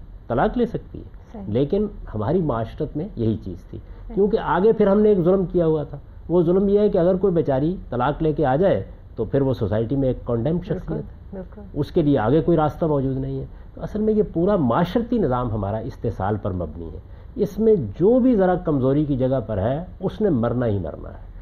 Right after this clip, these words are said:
Speaker 2: तो
Speaker 1: तो यही औरत के साथ हुआ।
Speaker 2: गांधी साहब जी कहते हैं, मर्द को हाकिम बनाया गया या एक दर्जा ज़्यादा फजीलत दी गई औरत से, तो ये वाकई में फजीलत है या एक दर्जा ज़्यादा उसको, अ,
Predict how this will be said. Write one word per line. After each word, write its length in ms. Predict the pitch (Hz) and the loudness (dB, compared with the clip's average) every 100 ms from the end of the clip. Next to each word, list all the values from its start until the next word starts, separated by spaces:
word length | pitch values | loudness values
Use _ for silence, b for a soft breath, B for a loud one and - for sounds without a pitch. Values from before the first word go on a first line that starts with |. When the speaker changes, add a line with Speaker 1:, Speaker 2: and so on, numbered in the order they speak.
| B | B
Speaker 2:
तो 80 | 294 | -6
Speaker 1:
तो 80 | 156 | 0
यही 240 | 151 190 | 4 6
औरत 220 | 160 120 - | 4 2 -2
के 60 | |
साथ 160 | 107 110 101 | -4 -4 -4
हुआ। 160 | 123 | -4
Speaker 2:
गांधी 260 | 233 269 294 | -2 -2 -2
साहब 140 | 339 | -4
जी 100 | 330 | -6
कहते 220 | 320 302 302 | -4 -4 -2
हैं, 80 | |
मर्द 180 | 254 240 | 0 0
को 160 | 240 254 | 0 -2
हाकिम 360 | 226 202 220 | 0 -2 -2
बनाया 260 | 214 202 190 | -2 0 0
गया 140 | 196 | 2
या 140 | 214 220 | 2 4
एक 200 | 220 202 | 2 2
दर्जा 240 | 226 233 | 2 2
ज़्यादा 260 | 214 202 208 | 2 2 0
फजीलत 480 | 202 190 196 226 208 | -2 -2 0 2 2
दी 140 | 208 | 2
गई 160 | 190 190 | 2 2
औरत 240 | 190 214 | 2 0
से, 80 | 214 | -2
तो 80 | 285 | 0
ये 60 | |
वाकई 300 | 233 202 - | 2 2 0
में 100 | 277 | -2
फजीलत 480 | 269 220 226 240 269 | 0 0 2 0 2
है 80 | 302 | 2
या 80 | 294 | 4
एक 200 | 226 208 | 2 4
दर्जा 240 | 247 262 | 4 4
ज़्यादा 360 | 233 226 233 254 | 4 2 4 2
उसको, 420 | 220 - 277 | 0 2 4
अ, 80 | 277 | 4